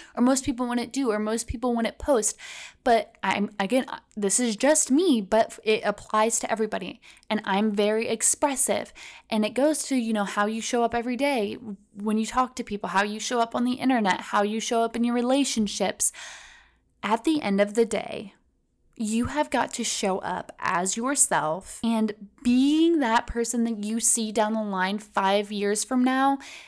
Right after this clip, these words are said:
And if you're like, "Oh, I'm too scared to be myself because of judgment or because of these things," but we're not gonna be able to create the lives that we want to have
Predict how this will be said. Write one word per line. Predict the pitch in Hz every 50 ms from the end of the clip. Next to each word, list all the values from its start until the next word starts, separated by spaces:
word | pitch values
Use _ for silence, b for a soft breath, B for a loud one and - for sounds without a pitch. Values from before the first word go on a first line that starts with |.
| B B B _ _ _ _ _
And | - 240 233 233
if | 233 233 -
you're | 285 285
like, | 254 233 220 226 -
"Oh, | - 277 294 285 262 -
I'm | - 269 302 330 339
too | - - 302
scared | - - - 320 311 285
to | 302
be | 254 285 277
myself | 277 285 277 262 - 285 277 262
because | 269 269 233 - 247 233
of | 233 214 202
judgment | - - 208 208 202 - 202 202 190 185 185 -
or | - 214 208 208 202 B B B B
because | - 262 - 269 269 240
of | 254 226
these | 214 233 226 202 -
things," | - 220 202 196 196 202 - - B B B B B B B B B _ _ _ _ _ -
but | 262 - - - _ _ _
we're | 233 220 240
not | 262 311 359 349
gonna | 285 254 247
be | 226 226 226
able | 214 226
to | 214 208
create | 214 - - 220 202 196 196 202 202 214 - -
the | 220 202 208 196 190
lives | 185 175 175 175 180 180 196 220 220 214 -
that | 208 -
we | 214 202 214 226
want | 214 196 196 185 202 - 240
to | - 214
have | 185 185 185 185 170 180 - 240 262 277 262 -